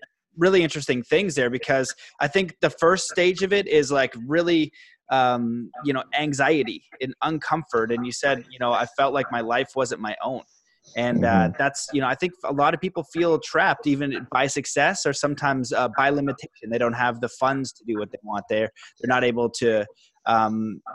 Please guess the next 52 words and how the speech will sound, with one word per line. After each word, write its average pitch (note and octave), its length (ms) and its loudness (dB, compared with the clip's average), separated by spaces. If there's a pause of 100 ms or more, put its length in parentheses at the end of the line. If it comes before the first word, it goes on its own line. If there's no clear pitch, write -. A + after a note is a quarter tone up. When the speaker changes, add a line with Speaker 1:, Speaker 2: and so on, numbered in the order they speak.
(120)
Speaker 1:
afford D3 400 4
the C3+ 60 0
things C3+ 280 0
they C3 80 4
want, C3 260 2
or C3+ 80 6
they're B2+ 140 2
successful C3+ 640 2
and B2 80 4
they're, A#2+ 100 2
like, A#2 180 0
trapped C3 400 0
in B2+ 100 0
the B2 100 -6
success. C#3 540 0 (340)
But C3 160 4
then D#3 180 4
when E3 140 4
you D3+ 240 6
break D#3+ 360 4
out C#3+ 180 6
and C#3 80 0
you C3 60 0
have C3 160 0
the C3 100 -2
physical C#3 480 4
manifestation, B2+ 920 2 (360)
um, A#2 440 4
you C3+ 100 2
know, B2 100 4
of B2+ 200 2
the B2+ 80 2
shingles, C#3 500 2
it's A#2+ 140 -4
like, A#2+ 240 4
"Okay, C#3+ 220 2
you B2+ 160 2
gotta C3+ 220 2
change F3+ 400 0
something." B2 500 0 (480)
And C#3 320 6
I C#3+ 100 0
think F3+ 240 -2
that F3 140 6
a D3 60 6
lot D3 200 6
of D3+ 80 0
people D3+ 240 2
make C#3 240 -6
that B2+ 160 2
transition. B2+ 800 -2 (380)
Um, A#2 840 2